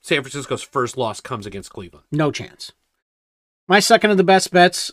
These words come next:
Speaker 2: I've got New Orleans and Houston under forty-two and a half. El-, it's just another trend play. Eleven straight Saints games have gone under. I don't see any reason this game doesn't. So give me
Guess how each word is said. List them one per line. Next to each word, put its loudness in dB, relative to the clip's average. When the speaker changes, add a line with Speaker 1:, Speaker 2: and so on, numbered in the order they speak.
Speaker 2:
I've 0
got 6
New 2
Orleans 4
and 0
Houston 2
under 6
forty-two 2
and -2
a -2
half. -12
El-, -2
it's 0
just 2
another 4
trend 4
play. -4
Eleven 6
straight 2
Saints 2
games 2
have 0
gone -2
under. 4
I 2
don't 4
see 0
any 4
reason 4
this 0
game 2
doesn't. -4
So -4
give 0
me -2